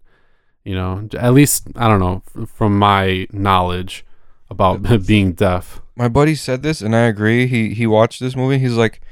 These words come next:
Speaker 2: he's like, "The things these people do doesn't seem like things people would do in real life to
Speaker 1: Right.
Speaker 2: these situations that are happening." Like, dude, if someone came
Speaker 1: Yeah.
Speaker 2: to my house and said, "The girl is fertile," I,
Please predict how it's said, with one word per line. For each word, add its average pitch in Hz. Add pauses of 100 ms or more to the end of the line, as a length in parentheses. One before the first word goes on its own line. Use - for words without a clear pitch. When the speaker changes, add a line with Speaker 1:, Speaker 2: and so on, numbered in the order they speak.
(380)
Speaker 2:
he's 135
like, 139
"The 156
things 247
these 196
people 165
do 143
doesn't 151
seem 160
like 127
things 135
people 113
would 107
do 110
in 107
real 107
life 104
to 104
Speaker 1:
Right. 101
Speaker 2:
these 101
situations 95
that 92
are 92
happening." 90
Like, 95 (580)
dude, 180
if 151
someone 196
came 151
Speaker 1:
Yeah. 147
Speaker 2:
to 156
my 139
house 107
and 104
said, 104 (360)
"The 107
girl 101
is 92
fertile," 104 (680)
I, 143